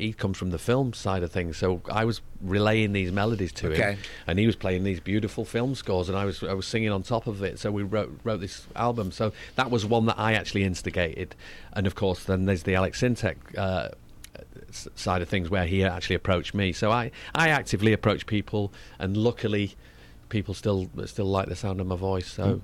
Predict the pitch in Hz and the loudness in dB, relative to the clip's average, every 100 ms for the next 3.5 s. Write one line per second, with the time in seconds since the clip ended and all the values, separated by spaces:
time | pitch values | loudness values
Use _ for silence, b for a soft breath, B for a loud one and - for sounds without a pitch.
0 | - 147 104 156 151 139 - 101 95 - | 2 4 4 6 6 4 2 0 0 -6
1 | - 110 104 98 - 120 104 139 151 143 | -2 2 4 4 6 4 4 6 8 6
2 | 135 135 147 131 110 101 95 90 85 - | 6 6 6 6 6 6 6 4 0 -8
3 | - - - 107 117 | -18 -12 0 4 4